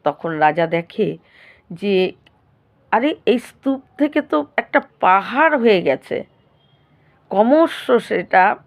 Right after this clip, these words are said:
বেড়েই যাচ্ছে, বেড়েই যাচ্ছে। রাজা আর বাগানও দেখতে পাচ্ছে না। কিন্তু রাজা কেন এরকম হচ্ছে, সেটা রাজা বুঝতে পারে না। তারপর রাজা কি করে,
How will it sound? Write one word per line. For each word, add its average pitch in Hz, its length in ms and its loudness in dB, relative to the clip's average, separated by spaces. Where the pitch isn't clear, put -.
বেড়েই 180 480 0
যাচ্ছে, 233 420 -4
বেড়েই 165 540 -2
যাচ্ছে। - 500 -6
রাজা 180 360 0
আর 208 100 -2
বাগানও 165 680 0
দেখতে 170 360 -10
পাচ্ছে - 440 -10
না। - 200 -16
কিন্তু 160 380 -10
রাজা 147 520 -2
কেন 254 320 4
এরকম 226 500 -2
হচ্ছে, 143 580 -6
সেটা 151 340 -8
রাজা 143 240 -4
বুঝতে - 420 -10
পারে - 280 -4
না। 110 160 -10
তারপর 180 580 2
রাজা 160 240 2
কি 175 180 -10
করে, 185 340 0